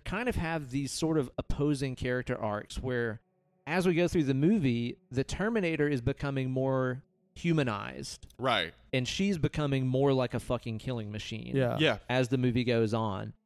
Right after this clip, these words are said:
Speaker 1: And even, like, there, there's subtle stuff. I mean, there's obvious things in there where, like, Arnie starts to develop more of a personality and stuff. She goes into full fucking kill zone mode and tries to
Speaker 2: Mm-hmm.
Speaker 1: assassinate Dyson and all this. Like, their violence arcs are going in
Speaker 3: Yeah.
Speaker 1: opposite directions. But even, like, another thing, too, if you'll notice, is that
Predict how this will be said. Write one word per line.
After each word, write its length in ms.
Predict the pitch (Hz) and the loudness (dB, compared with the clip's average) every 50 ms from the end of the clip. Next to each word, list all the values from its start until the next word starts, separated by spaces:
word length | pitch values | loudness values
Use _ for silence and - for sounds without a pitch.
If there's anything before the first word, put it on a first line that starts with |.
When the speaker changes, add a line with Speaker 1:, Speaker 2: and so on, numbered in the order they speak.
| _ _ _ _ _ - | _ _ _ _ _ 0
Speaker 1:
And 120 | 160 165 | 2 4
even, 220 | 196 254 302 311 240 | 4 4 4 4 4
like, 220 | 208 185 160 156 - - - | 2 2 0 -2 -6 -2 0
there, 140 | 190 190 196 - | 2 2 2 4
there's 200 | 175 208 - - | 2 2 4 2
subtle 280 | - 269 269 208 143 | 0 0 2 2 0
stuff. 220 | 123 - 123 107 - | 2 0 0 0 0
I 20 | |
mean, 80 | 160 165 | 0 2
there's 120 | 185 175 185 | 2 0 0
obvious 360 | - 208 269 247 208 156 - | 0 -2 0 2 2 2 2
things 240 | - 147 139 127 120 | 0 0 -2 -2 -2
in 100 | 131 117 | -2 0
there 140 | 120 123 123 | 0 0 0
where, 140 | 127 131 | 0 0
like, 240 | 123 120 117 - - | 0 0 -2 -4 -4
Arnie 320 | - 135 139 143 143 139 131 | -4 -2 -2 0 0 -2 0
starts 260 | - 143 135 131 - | 0 0 -2 -2 -2
to 60 | 139 | -4
develop 260 | 127 120 127 123 135 | -2 0 0 0 0
more 120 | 139 135 131 | 0 0 0
of 60 | 123 | 0
a 40 | 117 | 0
personality 640 | - 127 123 117 - 135 127 127 123 127 123 120 | 0 0 0 0 -2 -2 -2 0 0 0 0 0
and 100 | 117 110 | -2 -2
stuff. 340 | - - 131 120 117 113 - - | -2 -2 0 0 0 -2 -4 -6
She 220 | - - - 156 | -6 -2 0 2
goes 240 | 156 156 139 131 117 | 2 2 2 2 2
into 160 | 131 120 117 | 0 -2 -4
full 260 | - - 139 131 127 120 | -4 -2 -2 -2 -2 -2
fucking 320 | - - - - 117 110 | -4 -6 -6 -6 -8 -4
kill 240 | - - 139 135 135 | -2 0 2 2 2
zone 240 | 123 131 123 120 117 | 0 0 0 0 0
mode 240 | 117 117 117 113 | 2 2 2 0
and 60 | 113 107 | 0 -2
tries 220 | - 127 127 - | -2 -2 -2 -2
to 80 | - 117 | -4 -4
Speaker 2:
Mm-hmm. 20 | |
Speaker 1:
assassinate 560 | 113 120 123 113 113 120 - 131 123 - - | -4 -4 -4 -4 -4 -4 -4 -4 -6 -4 -4
Dyson 400 | - 110 117 127 120 - 123 110 | -4 -2 -2 -2 -4 -4 -4 -4
and 80 | 110 110 | -4 -4
all 100 | 107 110 | -4 -2
this. 320 | 110 123 120 113 110 - | -2 -2 -2 -2 -2 -4
Like, 140 | 123 127 - - - - - - _ - | -6 -6 -8 -10 -18 -20 -20 -10 _ 2
their 100 | 151 151 | 2 4
violence 540 | 135 120 139 147 165 180 175 156 147 - - | 4 4 4 4 2 2 0 0 -2 -2 -2
arcs 300 | 143 127 131 123 - 139 | -4 -4 -4 -4 -4 -2
are 60 | 131 | 0
going 200 | 131 131 123 120 | 0 0 0 0
in 80 | 120 | 0
Speaker 3:
Yeah. 60 | 120 120 | 0 0
Speaker 1:
opposite 400 | 131 123 120 127 - - 139 131 | 2 2 2 2 0 -2 -2 0
directions. 600 | 120 107 113 120 135 143 - - 117 110 104 - - _ _ _ _ _ _ - | 2 2 2 2 0 0 -2 -4 -6 -6 -6 -8 -14 _ _ _ _ _ _ -8
But 100 | - - | -6 -2
even, 280 | 202 247 294 302 240 202 | 0 0 2 2 2 2
like, 180 | 175 151 - | 2 2 2
another 300 | 151 139 147 185 233 226 | 2 2 4 4 4 4
thing, 260 | 151 - 160 135 131 | 2 2 -2 -4 -4
too, 160 | - - 202 226 | -2 -2 0 2
if 220 | 226 147 - - | 2 2 2 2
you'll 120 | 131 123 | 0 0
notice, 400 | 127 143 185 214 165 127 113 - | 0 0 2 2 2 0 0 -2
is 80 | 123 107 | -4 -2
that 380 | 104 120 113 110 110 110 - | 0 0 0 0 -2 -4 -6